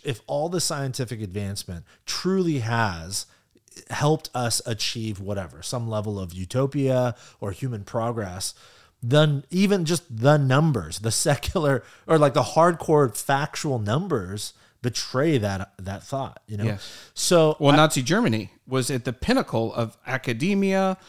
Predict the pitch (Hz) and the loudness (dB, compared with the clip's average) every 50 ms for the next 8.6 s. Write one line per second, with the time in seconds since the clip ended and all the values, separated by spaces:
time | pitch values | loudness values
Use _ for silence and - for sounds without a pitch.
0 | - _ _ _ - 117 113 113 110 107 - - - 127 123 117 110 - 127 123 | -20 _ _ _ 0 0 2 2 0 -2 -6 -8 -4 -2 -2 -2 -2 -2 -2 0
1 | 113 131 131 120 98 180 175 180 185 180 - 139 135 123 117 113 113 117 117 113 | 2 4 4 4 4 4 4 6 4 4 2 0 0 0 0 0 0 0 0 0
2 | 110 110 113 110 139 185 190 - - 180 160 165 165 156 147 - 110 107 107 107 | -2 -2 -2 -2 0 -2 0 0 -2 -2 0 0 0 0 -2 -2 -4 -6 -6 -6
3 | 101 104 98 - - - - - _ _ - - - - - 127 127 131 131 131 | -8 -8 -10 -12 -14 -20 -20 -20 _ _ -16 -14 -10 -6 -4 -2 0 0 0 0
4 | 113 - 120 117 113 110 107 - - - 175 170 160 156 156 160 160 147 - - | 0 -2 -2 -2 -2 -4 -6 -6 -2 -2 0 0 2 0 0 -2 -2 -6 -8 -8
5 | 127 120 113 107 113 110 107 107 - - - - - - - - - - - 170 | -6 -6 -6 -6 -8 -8 -10 -10 -12 -8 -6 -4 -4 -4 -6 -6 -4 -2 0 0
6 | 170 175 170 160 - 135 113 - - 110 - 113 117 120 139 170 180 180 175 160 | 2 0 0 0 -2 -6 -6 -6 -10 -10 -6 -4 -2 -2 0 0 0 0 0 -2
7 | 160 165 160 156 156 156 117 104 101 101 95 87 73 - - - 120 127 127 - | -2 0 0 0 0 -2 -4 -4 -4 -4 -6 -6 -8 -8 -4 -2 0 0 0 0
8 | 127 113 113 107 - 113 117 135 156 - - - | -2 -4 -6 -6 -6 -6 -6 -4 -4 -6 -8 -12